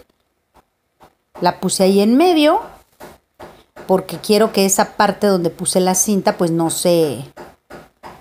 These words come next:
no se llene de, del gel, porque le queremos poner otro color. Entonces, para tener una guía,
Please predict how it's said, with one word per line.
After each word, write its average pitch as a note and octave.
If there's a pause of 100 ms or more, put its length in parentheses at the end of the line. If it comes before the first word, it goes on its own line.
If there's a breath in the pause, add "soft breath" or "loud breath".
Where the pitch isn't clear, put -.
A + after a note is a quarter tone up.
(400)
no F3
se G3
llene F#3
de, F3
del E3
gel, E3+
porque D#3+
le D#3
queremos E3
poner D#3+
otro E3+
color. G#4
Entonces, C4
para A3
tener G#3+
una A3+
guía, F#3